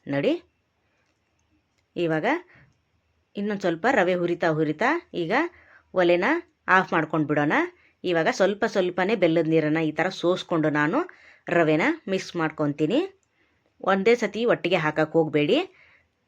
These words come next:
ಫಸ್ಟ್ ಟೈಮ್ ಮಾಡೋರಿಗಾದ್ರೆ ಕರೆಕ್ಟ್ ಮೆಜರ್ಮೆಂಟಲ್ಲಿ ಮಾಡಿ, ತುಂಬ ಚೆನ್ನಾಗಿ ಬರುತ್ತೆ. ನೋಡಿ, ಸ್ವಲ್ಪ ಸ್ವಲ್ಪನೇ ಬೆಲ್ಲದ ನೀರು ಹಾಕ್ಕೊಂಡು ಮಿಕ್ಸ್ ಮಾಡ್ಕೊತಾ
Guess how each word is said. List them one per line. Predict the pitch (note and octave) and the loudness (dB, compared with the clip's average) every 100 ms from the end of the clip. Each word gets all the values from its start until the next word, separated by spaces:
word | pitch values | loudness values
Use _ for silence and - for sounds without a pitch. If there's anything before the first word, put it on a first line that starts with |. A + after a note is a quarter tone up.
| _ - | _ -6
ಫಸ್ಟ್ | G#3 - G3 | -4 0 0
ಟೈಮ್ | F#3 D#3+ | 2 2
ಮಾಡೋರಿಗಾದ್ರೆ | D#3 D#3 D3 D3+ D3 F#3 D#4+ F#4+ _ _ _ | 4 2 2 0 2 0 0 -4 _ _ _
ಕರೆಕ್ಟ್ | G3+ G#3+ G#3+ F#3+ | -2 -2 -2 -4
ಮೆಜರ್ಮೆಂಟಲ್ಲಿ | D#3 D#3+ D#3 D3 D#3 D3+ | 0 2 0 0 -2 0
ಮಾಡಿ, | C#3+ C#3+ - | 0 -2 -4
ತುಂಬ | F#3 F#3+ G3 | 0 0 2
ಚೆನ್ನಾಗಿ | D#3+ D3+ C#3+ | 0 0 0
ಬರುತ್ತೆ. | C#3+ - F#3+ C#4 F4 _ _ _ _ - | -2 -2 -2 -2 -4 _ _ _ _ -4
ನೋಡಿ, | D#3+ C#3+ | -4 -2
ಸ್ವಲ್ಪ | G3 F#3+ G3 | -2 -2 -2
ಸ್ವಲ್ಪನೇ | F#3+ E3 E3+ E3 | -2 -2 -2 0
ಬೆಲ್ಲದ | D#3 D#3 D3 | 0 0 0
ನೀರು | D3+ C#3+ | -2 -2
ಹಾಕ್ಕೊಂಡು | D#3 D#3 C#3 C4+ A#4+ - _ _ _ F#3+ | -2 -2 0 0 -2 -8 _ _ _ -8
ಮಿಕ್ಸ್ | F3 - | -8 -2
ಮಾಡ್ಕೊತಾ | D#3+ D3 D#3+ | -4 -2 -2